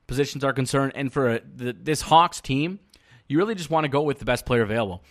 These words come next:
And in this instance, I do think it is DeAndre Hunter. At number nine, we have the Washington Wizards, and they take Jackson Hayes.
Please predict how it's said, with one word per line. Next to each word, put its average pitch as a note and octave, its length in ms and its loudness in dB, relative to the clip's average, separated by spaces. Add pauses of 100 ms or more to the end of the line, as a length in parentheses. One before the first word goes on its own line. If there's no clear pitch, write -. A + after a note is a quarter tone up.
(200)
And A#2 100 -4
in A#2+ 60 -2
this B2 200 -2
instance, A#2+ 460 -6
I G#2+ 120 -6
do A2+ 180 -6
think A2 180 -6
it G#2+ 100 -8
is A2 200 -4
DeAndre F#2 440 -10
Hunter. A2+ 380 -6 (560)
At D#3+ 60 0
number F3+ 160 2
nine, E3+ 280 0
we D3+ 120 0
have C#3+ 340 -2
the C3 100 -8
Washington D3 680 -2
Wizards, B2+ 560 -2 (380)
and B2+ 100 -2
they D3 100 0
take C3 360 -4
Jackson B2 440 -4
Hayes. A2 640 -4